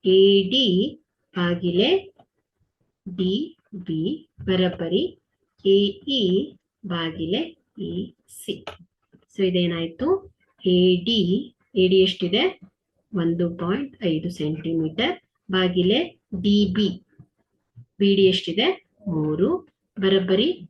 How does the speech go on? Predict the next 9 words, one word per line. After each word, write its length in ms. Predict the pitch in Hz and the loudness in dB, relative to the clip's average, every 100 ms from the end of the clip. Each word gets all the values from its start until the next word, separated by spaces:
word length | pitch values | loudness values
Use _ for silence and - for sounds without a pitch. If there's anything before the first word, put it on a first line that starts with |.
| _ _ - | _ _ 0
ಎ 120 | 208 | 2
ಇ 140 | 214 208 | 4 4
ಎಷ್ಟಿದೆ? 320 | 196 - 185 262 202 | 2 -2 -4 -2 -2
ಒಂದು 280 | 165 165 185 320 - - 185 | -4 -2 -4 -4 -8 -8 -4
ಭಾಗಿಲೆ 420 | 170 165 185 320 - _ _ - | -4 -4 -4 -4 -10 _ _ -12
ಇ 120 | 165 196 - | -8 -8 -8
ಸಿ. 140 | - 202 _ _ _ _ _ | -12 -12 _ _ _ _ _
So, 60 | 190 175 | -6 -4
ಇದೇನಾಯ್ತು? 580 | 175 170 170 170 269 | -4 -4 -8 -10 -6